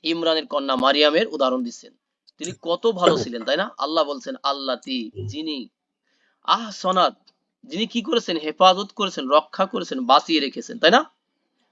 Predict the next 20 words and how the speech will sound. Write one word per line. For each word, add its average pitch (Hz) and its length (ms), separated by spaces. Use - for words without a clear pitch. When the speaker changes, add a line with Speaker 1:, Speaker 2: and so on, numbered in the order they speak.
Speaker 1:
গার্ড, 175 420
Speaker 2:
জি। 107 160
Speaker 1:
প্রোটেক্ট 254 340
করেছেন, 180 500
ফারজাহা, 147 600
তার 139 200
লজ্জা 127 440
স্থানকে, - 480
তাই - 120
না? 226 160
হার 165 340
চ্যাস্টিটি, 185 760
তার 151 120
লজ্জা 151 360
স্থানকে 175 340
তিনি 151 140
বাঁচিয়ে 170 420
রেখেছেন। 123 380
দেখেন, 151 240
আহসানা 180 600